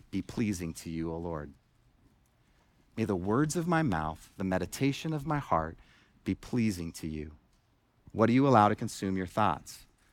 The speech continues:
What do you allow your mind to meditate on? Is it pleasing and honoring to God? Does it fit the description of what Paul and Timothy would say, "Fix your thoughts on" in Philippians four eight? Listen to what Paul says in Romans chapter twelve, verse one and two. It says, he says this,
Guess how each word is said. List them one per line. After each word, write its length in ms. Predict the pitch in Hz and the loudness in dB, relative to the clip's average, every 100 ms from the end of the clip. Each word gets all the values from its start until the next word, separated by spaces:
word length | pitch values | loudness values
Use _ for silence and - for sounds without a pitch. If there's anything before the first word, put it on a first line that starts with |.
| _ _ _ _ | _ _ _ _
What 180 | 92 98 | 0 2
do 60 | |
you 160 | 110 139 | 4 4
allow 460 | 135 92 90 92 117 _ _ _ _ | 8 8 8 6 -2 _ _ _ _
your 200 | - 101 | -2 0
mind 500 | 98 104 117 95 92 | 4 6 6 6 2
to 120 | - 110 | -2 2
meditate 580 | 104 110 104 - 87 - | 4 4 4 0 -2 -2
on? 260 | 87 76 | -4 -6
Is 220 | - 110 | -6 -4
it 160 | 104 - | -4 -8
pleasing 480 | - 131 135 156 147 | -2 2 2 2 -2
and 80 | - | 0
honoring 380 | 95 107 120 135 | 0 2 2 0
to 120 | 170 | -2
God? 340 | 123 80 82 | 0 0 0
Does 140 | 98 107 | 0 -2
it 120 | 117 | -4
fit 300 | - 147 - | 0 2 2
the 80 | 170 | 0
description 580 | 170 - - 92 - 92 | -4 -4 -4 -4 -4 -6
of 100 | 92 | -4
what 160 | 101 | -6
Paul 260 | - 107 117 | 0 2 4
and 100 | 131 | 0
Timothy 380 | 120 101 - 95 | -2 -2 -4 -6
would 160 | 90 | -6
say, 260 | - 107 90 - - | -2 0 0 -2 -18
"Fix 420 | - - 139 - | -18 4 4 4
your 100 | 196 | 2
thoughts 580 | 175 - 135 98 - - - - _ _ _ _ | 2 8 8 8 4 -12 -14 -20 _ _ _ _
on" 320 | 98 95 85 | 4 6 6
in 160 | 85 104 | 2 -4
Philippians 520 | - 120 117 113 101 | 2 0 2 0 -2
four 280 | - 120 117 | -4 -2 2
eight? 260 | 110 80 - _ _ _ _ _ _ _ _ _ _ _ _ - - - - | 2 2 -4 _ _ _ _ _ _ _ _ _ _ _ _ -20 -20 -20 -2
Listen 260 | 123 143 233 | 2 4 4
to 60 | 233 | 2
what 160 | - | 2
Paul 280 | - 156 135 | 2 4 4
says 400 | - 107 85 90 | 4 2 2 0
in 160 | 104 101 | -4 0
Romans 380 | 120 113 87 | 2 2 -2
chapter 380 | - 135 120 - | -4 -2 0 -2
twelve, 420 | - - 101 87 | -8 -2 0 0
verse 320 | 82 104 98 - | 0 -4 -4 -4
one 160 | 104 | -2
and 140 | 101 92 | -2 -2
two. 240 | 117 90 | -2 -2
It 100 | 76 | -2
says, 300 | - 104 104 | 0 0 -2
he 100 | - | -6
says 280 | 117 135 120 | 0 0 0
this, 240 | 117 87 | 0 -2